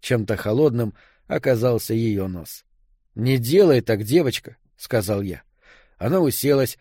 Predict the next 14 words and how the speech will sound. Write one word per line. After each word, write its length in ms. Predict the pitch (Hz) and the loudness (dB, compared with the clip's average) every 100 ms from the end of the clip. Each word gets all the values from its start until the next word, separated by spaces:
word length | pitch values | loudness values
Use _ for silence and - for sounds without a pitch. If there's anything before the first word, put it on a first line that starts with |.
| _ _ - | _ _ -14
оскалившись, 720 | 82 - 117 139 120 110 98 | -12 0 2 2 0 -4 -4
будто 340 | 120 - 113 | -6 -2 0
говоря, 340 | 110 107 135 | 2 2 2
что 200 | 120 - | 0 -2
будет 260 | 110 113 104 | -2 0 -2
делать 300 | 92 139 117 | 0 -2 -2
всё, 200 | - 135 | -2 -2
что 220 | 107 - | -2 -4
захочет. 580 | 113 131 101 82 - - _ _ _ - | -2 -2 -4 -12 -16 -20 _ _ _ -12
Я 200 | 92 151 | -2 -2
повернулся 640 | 147 127 117 156 156 123 | 2 2 2 0 -2 0
обратно 420 | 110 104 120 113 110 | 0 2 0 0 -6
к 60 | |
сейфу. 480 | - 92 85 - - | -6 -8 -8 -12 -20